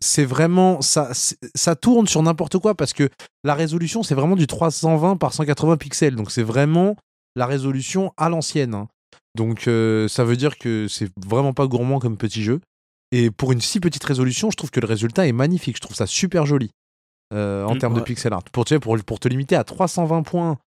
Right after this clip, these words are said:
Speaker 1: euh, tu vois, en longueur et cent quatre-vingts en largeur, faut vraiment que, et
Speaker 2: Ah,
Speaker 1: c'est,
Speaker 2: surtout qu'il y a
Speaker 1: c'est
Speaker 2: pas mal de détails, hein, sur les artworks.
Speaker 3: Steam
Speaker 2: Enfin,
Speaker 3: Log.
Speaker 2: je, je disais les artworks, mais sur les écrans, euh, on voit quand même qu'il y a un...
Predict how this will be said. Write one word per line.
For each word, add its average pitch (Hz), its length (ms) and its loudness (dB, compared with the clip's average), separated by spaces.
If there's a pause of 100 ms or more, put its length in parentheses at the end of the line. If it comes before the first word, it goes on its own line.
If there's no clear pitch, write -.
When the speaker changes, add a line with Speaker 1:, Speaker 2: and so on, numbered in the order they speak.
(520)
Speaker 1:
euh, 110 300 -4
tu - 140 -6
vois, 139 120 2
en 123 120 0
longueur 127 580 2 (520)
et 120 100 -4
cent 160 180 0
quatre-vingts 156 420 0
en 131 100 2
largeur, 139 400 2
faut 101 160 -8
vraiment 151 460 0
que, 120 480 2
et 110 40 0
Speaker 2:
Ah, - 20 0
Speaker 1:
c'est, 127 180 -2
Speaker 2:
surtout 262 140 2
qu'il - 40 -4
y - 40 0
a - 20 0
Speaker 1:
c'est - 60 0
Speaker 2:
pas 233 100 2
mal 220 140 0
de 180 100 -6
détails, 202 420 0
hein, 180 80 0
sur 160 220 -6
les 139 160 -4
artworks. 135 420 -6
Speaker 3:
Steam 127 140 0
Speaker 2:
Enfin, 143 160 2
Speaker 3:
Log. 117 140 4
Speaker 2:
je, 131 120 -6
je 131 240 -4
disais 135 200 -2
les 127 140 0
artworks, 139 300 -4
mais 127 60 -6
sur 127 160 -6
les 117 140 -2
écrans, 147 480 -6
euh, 117 120 -8 (460)
on 113 80 -4
voit 156 160 0
quand 156 100 -2
même 160 200 -2
qu'il 127 180 0
y 120 80 -2
a 113 320 -2
un... 107 380 -10